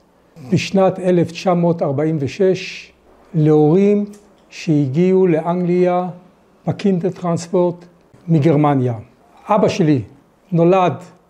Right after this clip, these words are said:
בהמבורג, אמא שלי נולדה בברלין, שתיהן משפחות מושרשות בגרמניה. אני מדבר על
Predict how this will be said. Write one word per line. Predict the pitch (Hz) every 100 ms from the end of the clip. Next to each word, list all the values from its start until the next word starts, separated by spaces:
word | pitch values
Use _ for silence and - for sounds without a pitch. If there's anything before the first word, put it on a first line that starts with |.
| _ _ _ _ _ _ _
בהמבורג, | 139 143 170 170 196 202 190 - - _ _ _ _
אמא | 233 208
שלי | - 196 165
נולדה | 160 151 143 175
בברלין, | 151 143 143 135 175 190 196 170 - _ _ _ _
שתיהן | - - 165 196 190
משפחות | 185 - - 156 190 190 - _ - -
מושרשות | 185 165 - 170 - - 190 - - _ _ -
בגרמניה. | 156 147 151 160 185 185 180 185 170
אני | 160
מדבר | 147 151 175 170
על | 160